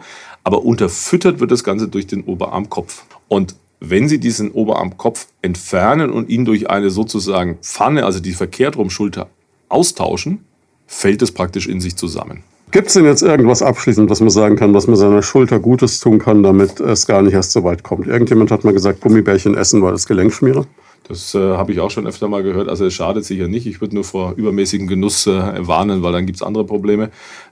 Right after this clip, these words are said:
Speaker 1: Also vom Prinzip würde ich schon empfehlen, generell, dass man versucht, ähm, ein bisschen aktiv zu sein.
Speaker 2: Mhm.
Speaker 1: Und die Schulter wird auch beim normalen Gehen ja beansprucht. Die
Speaker 2: Mhm.
Speaker 1: Arme schwingen mit.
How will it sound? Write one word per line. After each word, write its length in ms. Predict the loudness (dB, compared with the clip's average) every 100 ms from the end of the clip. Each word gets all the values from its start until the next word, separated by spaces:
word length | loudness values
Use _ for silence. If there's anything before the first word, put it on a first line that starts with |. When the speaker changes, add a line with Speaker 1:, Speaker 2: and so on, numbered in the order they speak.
| _
Speaker 1:
Also 140 | -2 0
vom 180 | 2 2
Prinzip 320 | 2 0 2
würde 140 | 2
ich 80 | 2
schon 180 | 2 0
empfehlen, 380 | 0 0 0 2
generell, 500 | 2 2 2 2 -2 -2
dass 160 | 0
man 160 | 2 2
versucht, 520 | 2 4 2 2 -2
ähm, 760 | 0 2 4 2 2 0 -4 -10 -14 -18 -10
ein 60 | -4
bisschen 360 | 0 2 0 -2
aktiv 340 | -6 -2 -2
zu 140 | -2 -4
sein. 200 | -4 2
Speaker 2:
Mhm. 240 | 4 4 2 -10 -6
Speaker 1:
Und 200 | -4 -4 _ -6
die 60 | 0
Schulter 260 | 2 2
wird 140 | 0 0
auch 180 | -2 0
beim 160 | 0
normalen 460 | 2 2 2 2 2
Gehen 240 | 0 2
ja 100 | 0
beansprucht. 540 | -2 -4 -8 -6 -4 2
Die 40 |
Speaker 2:
Mhm. 100 | 4
Speaker 1:
Arme 120 | 4
schwingen 320 | 0 -2 -2
mit. 220 | -2 -4